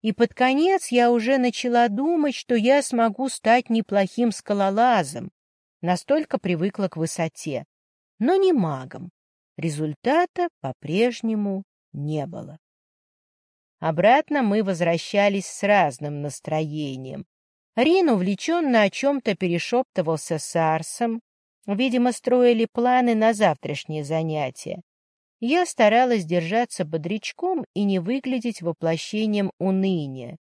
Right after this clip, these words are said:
Троидена же вовсю принюхивалась к витающим над поселением запахам. "Пирог", наконец резюмировала она, "с вишней".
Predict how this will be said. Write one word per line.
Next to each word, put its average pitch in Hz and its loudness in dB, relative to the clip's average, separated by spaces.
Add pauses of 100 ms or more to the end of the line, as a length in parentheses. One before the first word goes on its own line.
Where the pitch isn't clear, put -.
(420)
Троидена 180 0
же 302 -2
вовсю 165 -6
принюхивалась 220 -2
к - -14
витающим 185 -2
над 160 -2
поселением 160 -4
запахам. 147 -8 (920)
"Пирог", 269 -2 (380)
наконец 180 0
резюмировала 160 -2
она, 143 -6
"с - -12
вишней". 143 -4